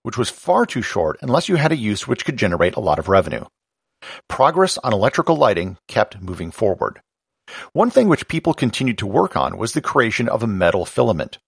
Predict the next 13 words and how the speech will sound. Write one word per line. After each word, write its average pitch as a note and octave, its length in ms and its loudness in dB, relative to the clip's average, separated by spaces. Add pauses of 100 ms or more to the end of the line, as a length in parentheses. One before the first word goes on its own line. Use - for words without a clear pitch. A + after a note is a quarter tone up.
(420)
Both - 260 0
tantalum C#3+ 560 0
and A2 180 0
osmium G#2 500 -2
were G2+ 120 -2
developed, C3 560 0
but D3+ 240 -4
they F3 120 2
proved C#3 280 2
to A#2 40 -2
be G2+ 120 -2
too G2 160 -6
expensive. - 460 -2